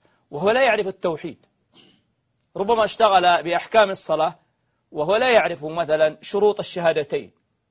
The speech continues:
ولا أركان الإسلام ولا أركان الإيمان ولا معنى كلمة التوحيد، فهذا خلل. فينبغي أن يعنى بالأهم ثم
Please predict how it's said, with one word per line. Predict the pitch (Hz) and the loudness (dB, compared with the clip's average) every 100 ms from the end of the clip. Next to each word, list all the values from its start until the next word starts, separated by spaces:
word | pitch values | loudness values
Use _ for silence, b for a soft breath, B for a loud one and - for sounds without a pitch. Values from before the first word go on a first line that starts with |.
| _ _ _ _ _ | _ _ _ _ _
ولا | 143 185 202 185 | 0 4 6 4
أركان | 180 - 190 185 | 0 0 0 0
الإسلام | 170 151 - 151 113 - _ _ _ _ _ _ | -4 -8 -8 -8 -10 -14 _ _ _ _ _ _
ولا | 135 185 202 185 | -2 2 4 2
أركان | 190 196 190 | -2 -4 -4
الإيمان | 175 170 170 170 160 104 _ _ _ _ _ _ | -6 -6 -8 -6 -6 -8 _ _ _ _ _ _
ولا | - 120 175 202 | -12 -4 2 4
معنى | 202 214 202 202 | 4 2 2 -2
كلمة | 196 196 180 175 | 0 -2 -2 -8
التوحيد، | - 170 160 185 131 | -8 -6 -6 -8 -14
فهذا | - 165 226 | -4 -2 -2
خلل. | 226 247 147 - _ _ _ _ _ | -2 -4 -4 -10 _ _ _ _ _
فينبغي | - 160 233 202 180 170 | 0 4 4 2 -2 -2
أن | - 165 | -2 -2
يعنى | 156 156 208 185 170 151 | -2 -4 -2 -2 -4 0
بالأهم | 208 220 196 208 240 233 - _ _ _ _ _ - | 0 0 -2 -2 -4 -8 -18 _ _ _ _ _ -6
ثم | 196 208 196 196 | -4 -2 -2 0